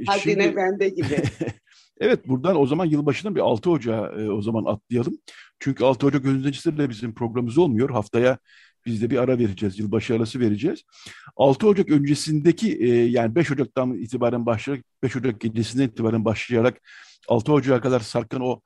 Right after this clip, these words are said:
Speaker 2: iki günlük, e, süreç, e, herhalde çok heyecanlı oluyordu, değil mi? Nasıl geçiyordu?
Speaker 1: Ee, bir kere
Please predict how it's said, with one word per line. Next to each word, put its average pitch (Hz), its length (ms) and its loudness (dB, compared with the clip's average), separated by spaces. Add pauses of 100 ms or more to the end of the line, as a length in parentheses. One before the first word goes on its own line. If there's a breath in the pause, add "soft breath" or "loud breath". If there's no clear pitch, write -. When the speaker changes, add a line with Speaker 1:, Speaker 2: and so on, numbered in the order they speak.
(420 soft breath)
Speaker 2:
iki 160 300 -4
günlük, 131 400 -2
e, 117 260 0
süreç, 135 440 0
e, 120 240 -2
herhalde 127 340 0
çok - 200 -8
heyecanlı 113 400 -2
oluyordu, 104 300 -4
değil 165 120 -2
mi? 131 100 -4
Nasıl 135 160 -8
geçiyordu? 113 460 -4 (1300)
Speaker 1:
Ee, 233 280 0
bir 269 120 -6
kere 277 280 2